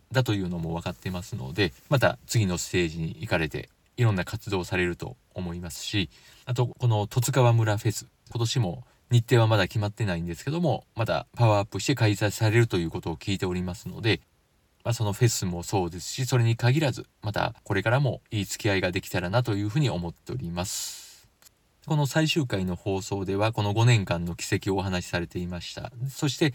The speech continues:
最後の最後には、天野真也さんとつながることのできるラインのことを紹介されていましたので、この概要欄にも貼っておきますので、ぜひ最終回を聞いていただき、そしてラインで天野さんに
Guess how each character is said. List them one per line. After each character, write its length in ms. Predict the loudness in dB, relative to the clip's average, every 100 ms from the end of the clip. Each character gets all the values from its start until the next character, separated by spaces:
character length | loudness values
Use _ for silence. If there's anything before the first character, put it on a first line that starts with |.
| -4
最 220 | 0 2 4
後 100 | 2
の 100 | 2
最 200 | 0 0
後 100 | -2
に 140 | 0
は、 260 | 2 2 4
天 140 | 4
野 100 | 4
真 220 | 0 0
也 100 | 0
さ 140 | -2 -4
ん 80 |
と 100 | -4
つ 140 | 0 4
な 100 | 6
が 80 | 6
る 80 |
こ 140 | 4 0
と 100 | -2
の 100 | -4
で 120 | -6
き 120 | -4
る 140 | -2 2
ラ 140 | 4
イ 100 | 4
ン 120 | 2 2
の 140 | 0
こ 120 | 0
と 120 | 0
を 240 | 2 0 -2 _
紹 180 | -2 0
介 160 | 0 0
さ 140 | 0
れ 60 | -2
て 100 | -4
い 80 | -4
ま 100 | -6
し 60 |
た 100 | -8
の 100 | -4
で、 160 | -2 -2 _ _ 0
こ 80 |
の 180 | 2 2
概 220 | 4 6 8
要 180 | 6
欄 160 | 4 0
に 60 | -2
も 80 |
貼 140 | -4 -6
っ 20 |
て 160 | -4 -6
お 80 |
き 80 | -4
ま 140 | -6 -6
す 180 | -8
の 60 | -8
で、 100 | -2
ぜ 140 | 4
ひ 200 | 4 2 -10 _
最 200 | -2 0
終 160 | 2 0
回 160 | 0
を 100 | -2
聞 180 | -4 -4
い 40 | -2
て 80 |
い 140 | -4 2
た 100 | 2
だ 100 | 2
き、 200 | -4 -12 _
そ 120 | -6
し 120 | -2
て 120 | 2 2
ラ 100 | 2
イ 120 | 0
ン 100 | 2
で 180 | 2 0 _ _ -2
天 180 | 0
野 100 | 0
さ 160 | -2 -4
ん 80 | -2
に 220 | -4 -6